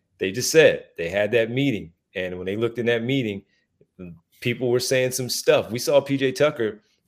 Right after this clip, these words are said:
Keith, in Joel Embiid's ear after he had that and one, that offensive rebound. P J Tucker did a great offensive rebound, great putback, making the free throw, stepping there up to the free throw line, knocking down that free throw is not easy to do,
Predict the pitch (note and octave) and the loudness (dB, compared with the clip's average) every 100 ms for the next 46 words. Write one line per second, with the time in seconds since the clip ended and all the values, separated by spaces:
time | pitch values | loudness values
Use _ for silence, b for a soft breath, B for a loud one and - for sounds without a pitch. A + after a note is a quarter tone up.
0 | _ - B2 A2+ - _ A2 G#2 A#2 B2 | _ -4 -4 -4 -12 _ -6 0 4 4
1 | A#2+ A2+ B2 A2 - C#3 B2 G#2 G#2+ A2 | 4 -2 -4 -4 -2 0 2 2 0 -2
2 | A2 G#2 G2+ G2+ G2+ C3+ B2 G#2 G2 G2 | 0 0 0 -2 0 -2 -2 -2 -2 -2
3 | G#2+ G#2+ F#2+ G2 A#2 A2+ A2+ A2+ A2 A2 | -4 -6 -10 -8 -2 0 -2 -2 -6 -2
4 | A2+ A2 A2 F#2 G#2 A#2+ A2 - G#2+ G2 | -2 -2 -4 -2 -2 0 -2 -4 -10 -8
5 | G#2 G2+ G2+ G2+ - b b b _ _ | -6 -2 -2 -2 -6 b b b _ _
6 | F#2+ A#2 A#2+ - B2+ G2 G#2 G#2 - - | 2 2 2 0 0 2 2 2 0 -8
7 | _ _ G2+ A2+ A#2+ A2+ - B2+ A#2+ G#2+ | _ _ -2 -2 -2 -4 -2 -4 0 0
8 | G2+ - A#2 A2 G#2+ G#2+ G#2+ - G#2+ F#2 | 0 0 -2 0 -2 -2 -6 -8 -10 -10
9 | B2 G#2+ G#2 G2+ G2+ G#2 G#2 G#2+ G2+ G2 | -10 -8 -6 -4 -4 -4 -4 -4 -4 -6
10 | G2 G#2+ G#2 G#2+ A2 A2+ A2 G#2 G2 F#2 | -8 -4 -4 -2 -2 -2 -6 -6 -10 -4
11 | C#3 C3 G2+ | 2 2 2